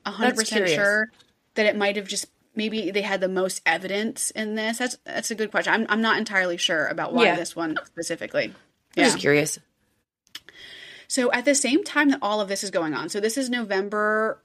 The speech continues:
Speaker 1: uh, twenty-fourth. Um, so at the same time all this is going on, you know, Lee Boyd Malvo is also on trial. Um, Lee Boyd Malvo's defense is that he should be found not guilty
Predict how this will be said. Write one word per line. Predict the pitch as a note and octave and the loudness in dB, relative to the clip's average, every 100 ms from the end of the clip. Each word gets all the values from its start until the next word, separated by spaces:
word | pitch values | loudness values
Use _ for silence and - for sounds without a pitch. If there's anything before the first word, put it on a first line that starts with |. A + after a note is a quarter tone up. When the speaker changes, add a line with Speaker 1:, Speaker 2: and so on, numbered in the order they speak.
| _ - | _ -2
Speaker 1:
uh, | F#3+ F#3 F3+ | 2 2 0
twenty-fourth. | - G3+ G3+ F#3+ - - E3 - G#3 A#3 - - - - - - F#3+ | -6 -2 -2 -4 -10 -6 -4 -2 -6 -8 -16 -20 -20 -20 -20 -8 0
Um, | F#3 F3 E3+ D#3+ F3 F#3+ _ _ _ _ _ _ _ - | 2 4 2 0 -2 -6 _ _ _ _ _ _ _ -8
so | - A#3 | -2 2
at | A3 | 2
the | A#3 | 2
same | B3 C#4 | 2 4
time | D4+ D4+ | 4 2
all | - G#3+ | -2 -4
this | A3+ | -6
is | G#3+ | -2
going | F#3 F3+ | 0 0
on, | F3 F3 E3+ - - | 0 -2 -4 -6 -6
you | G3+ | -4
know, | D#3 D3+ - _ _ _ _ _ - | -4 -6 -10 _ _ _ _ _ -14
Lee | G3+ A3+ A#3+ | -4 0 0
Boyd | G#3 G3+ | 0 2
Malvo | G3 C#4 A3+ E3+ | 4 4 4 0
is | C4 | 2
also | C#4+ - F3+ - _ _ _ | 0 0 -4 -6 _ _ _
on | D#3+ D#3 | -4 -4
trial. | - F#2 D#2 - - - - - - | -4 -4 -6 -8 -12 -20 -20 -20 -4
Um, | G3+ G3 F#3 F#3 - _ - | 0 2 2 -2 -8 _ -10
Lee | G#3 A3+ A3+ A#3 | -4 0 0 2
Boyd | A3+ A3+ | 2 4
Malvo's | G#3+ F#3+ G#3 A3+ | 4 4 2 0
defense | C4 - D#3 F#3 A#3+ | 0 0 -2 0 -4
is | - G3 F#3 | -2 -4 0
that | F3 E3+ F3 | 2 2 -2
he | - G#3+ G3+ G3+ G#3 - | -8 -10 -8 -6 -8 -8
should | G3 | -8
be | F#3+ | -6
found | F3+ F3 | -4 -2
not | F3 A#3+ - | 0 0 0
guilty | F#3+ - G#3 G#3 | -4 -4 -6 -6